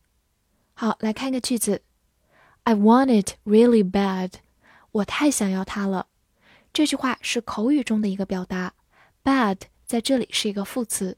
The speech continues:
表示很、非常。好，慢读一遍。I want it really bad. I want it really bad.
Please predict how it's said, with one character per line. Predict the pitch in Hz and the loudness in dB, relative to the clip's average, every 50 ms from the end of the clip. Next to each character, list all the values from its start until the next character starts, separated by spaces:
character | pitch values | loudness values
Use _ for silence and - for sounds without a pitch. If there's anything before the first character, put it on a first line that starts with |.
| _ - | _ -12
表 | - 185 185 | -10 -10 -6
示 | 180 - - 220 202 - | -4 -4 -4 -4 -4 -6
很、 | - - - 208 190 175 196 - _ | -8 -8 -4 -4 -4 -6 -6 -14 _
非 | _ - - 240 - | _ -8 -4 -4 -4
常。 | - - - 196 190 196 - _ _ _ _ _ _ _ _ _ _ _ _ _ _ | -4 -4 -6 -6 -8 -8 -10 _ _ _ _ _ _ _ _ _ _ _ _ _ _
好， | - - 226 214 - - | -4 0 2 2 2 2
慢 | - 233 233 220 | 0 0 2 2
读 | 214 214 | 2 0
一 | 202 196 | -2 -2
遍。 | 190 - 202 196 185 - _ _ _ _ _ _ _ _ _ _ _ - - _ _ _ _ - | -2 -2 -2 -2 -2 -6 _ _ _ _ _ _ _ _ _ _ _ -20 -20 _ _ _ _ -4
I | - 233 226 226 233 240 254 262 _ _ _ _ _ _ - | 0 4 4 6 6 4 4 2 _ _ _ _ _ _ -2
want | - 220 226 226 240 262 277 - - - _ _ _ _ _ _ | 4 6 6 6 6 4 2 -2 -8 -10 _ _ _ _ _ _
it | - 220 208 190 185 _ - - - - _ _ _ _ _ _ _ _ - | -2 -2 0 -2 -2 _ -8 -8 -8 -8 _ _ _ _ _ _ _ _ -2
really | 233 226 233 247 254 247 220 208 202 202 196 190 196 - _ _ _ | 4 8 10 10 10 8 6 4 4 2 2 0 -2 -8 _ _ _
bad. | - 196 190 196 208 196 180 175 175 180 185 - - _ _ _ _ _ _ _ _ _ _ _ _ _ _ _ _ _ _ _ _ _ _ _ _ _ _ _ _ _ _ _ _ _ _ - | -8 -6 0 2 2 2 2 -2 -4 -8 -10 -14 -20 _ _ _ _ _ _ _ _ _ _ _ _ _ _ _ _ _ _ _ _ _ _ _ _ _ _ _ _ _ _ _ _ _ _ -2
I | - 240 220 | 2 2 4
want | 202 208 220 233 254 262 | 6 8 8 8 8 8
it | 254 226 202 - - - _ | 6 6 4 2 -2 -12 _
really | - 202 208 214 220 233 254 254 | 0 4 6 8 8 8 6 4
bad. | 226 - 226 196 180 175 175 180 185 | 4 2 -2 -2 -2 -4 -6 -10 -12